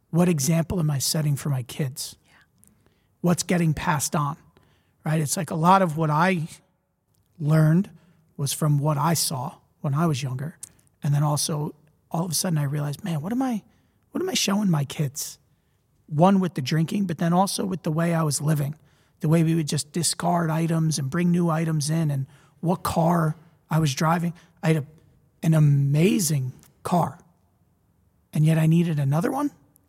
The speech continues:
Speaker 1: Like,
Speaker 2: Yeah.
Speaker 1: why?
Speaker 2: Why?
Speaker 1: That started to play, play in my head as well, uh, when I started to wake up and realize I'm, I'm not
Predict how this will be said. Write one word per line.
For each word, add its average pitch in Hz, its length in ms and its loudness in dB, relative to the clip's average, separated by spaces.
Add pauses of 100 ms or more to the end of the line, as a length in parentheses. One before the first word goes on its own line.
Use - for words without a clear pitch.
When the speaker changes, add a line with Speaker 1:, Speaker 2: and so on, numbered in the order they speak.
(200)
Speaker 1:
Like, 170 200 4
Speaker 2:
Yeah. 190 80 -4 (520)
Speaker 1:
why? 196 300 2
Speaker 2:
Why? 226 440 6 (120)
Speaker 1:
That 214 380 2 (240)
started 180 400 0
to 156 80 -10
play, 180 320 0 (100)
play 185 220 -2
in 170 60 2
my 165 120 2
head 156 220 -2
as 139 120 -2
well, 151 380 0 (460)
uh, 147 180 0
when 147 220 0
I 151 80 2
started 143 400 0
to 180 100 -6
wake 151 220 -4
up 160 180 -4
and 143 160 -4
realize 147 580 -4 (600)
I'm, 170 200 0
I'm 165 120 2
not 185 180 0